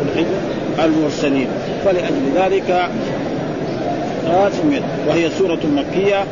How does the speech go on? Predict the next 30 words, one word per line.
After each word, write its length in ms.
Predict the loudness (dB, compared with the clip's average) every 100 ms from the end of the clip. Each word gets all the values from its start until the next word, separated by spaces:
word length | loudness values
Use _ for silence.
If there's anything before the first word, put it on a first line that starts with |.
| -6 -4
ثم 180 | -2 0
ذكر 320 | 0 0 0
فيها 280 | 0 0 2
بعض 220 | 0 -2 0
آيات، 400 | 2 2 2 -2 -6 -6 -2 0
ف-، 200 | 0 0
وقال 420 | 0 2 2 2
مجاهد: 580 | 0 2 2 2 2 0 -2 -6 -2
"صراط 320 | 0 2 2 2 0
علي 440 | 0 0 2 2 2
مستقيم". 560 | 0 0 -2 0 0 0 -2 -2 -2 -2 -2
ها؟ 220 | 0 0 0 0
في 80 | 0
نفس 260 | 0 -2 0
سورة 180 | 0 2
الحجر: 380 | 0 0 2 0 0 -2 -2 0
"هذا 600 | 2 2 2 2 2 0 0
صراط 360 | 0 2 2 0 0 -2 0
علي 260 | 2 2 2 2 0
مستقيم". 440 | 0 -2 0 -2 -2 -4 -4 -2
هذه 480 | -2 0 2 2 2
آية 160 | 2 2
في 120 | 0 0
نفس 120 | 0
سورة 160 | 0 0
الحجر: 600 | 0 -2 -2 -2 0 0
"هذا 420 | 2 2 2 2 0 -2 -4 0
صراط 340 | 2 2 2 0
علي". 460 | -2 0 2 2 2
أول 460 | -2 0 2 2